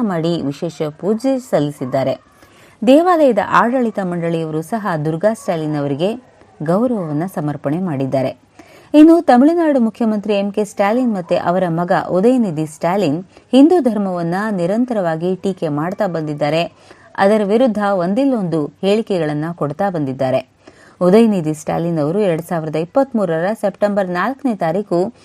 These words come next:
ಚೆನ್ನೈನ ತೇನಂಪೇಟೆಯಲ್ಲಿ ನಡೆದ-, ನಡೆದಿದ್ದಂತಹ ಸನಾತನ ಧರ್ಮ ನಿರ್ಮೂಲನಾ ಸಮಾವೇಶದಲ್ಲಿ ಭಾಗಿಯಾಗಿ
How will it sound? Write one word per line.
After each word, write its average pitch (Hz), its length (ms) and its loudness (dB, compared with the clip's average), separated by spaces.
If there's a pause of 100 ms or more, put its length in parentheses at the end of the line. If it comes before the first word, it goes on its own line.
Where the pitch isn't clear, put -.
(260)
ಚೆನ್ನೈನ 294 440 4 (100)
ತೇನಂಪೇಟೆಯಲ್ಲಿ 208 920 0
ನಡೆದ-, 160 840 -6
ನಡೆದಿದ್ದಂತಹ 165 800 -2 (640)
ಸನಾತನ 277 560 4
ಧರ್ಮ 190 340 -2
ನಿರ್ಮೂಲನಾ 214 680 -2
ಸಮಾವೇಶದಲ್ಲಿ 160 840 -4
ಭಾಗಿಯಾಗಿ 160 840 -2